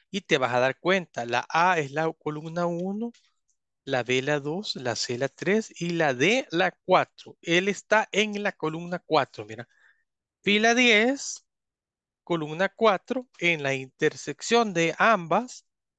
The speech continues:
está el dato que buscamos, ¿verdad?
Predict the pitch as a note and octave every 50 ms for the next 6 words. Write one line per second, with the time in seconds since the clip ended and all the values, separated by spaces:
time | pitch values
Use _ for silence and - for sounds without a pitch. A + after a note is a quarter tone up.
0 | _ _ _ _ _ _ _ _ _ _ _ _ _ _ _ _ - E3+ E3 -
1 | - - D#3+ E3 E3+ D#3 C#3+ D#3+ D3+ - D#3 - - C#3+ C#3 B2+ - - - -
2 | A#2 F#2+ - _ _ _ - _ _ _ _ _ - A#2+ A2+ D3 D#3+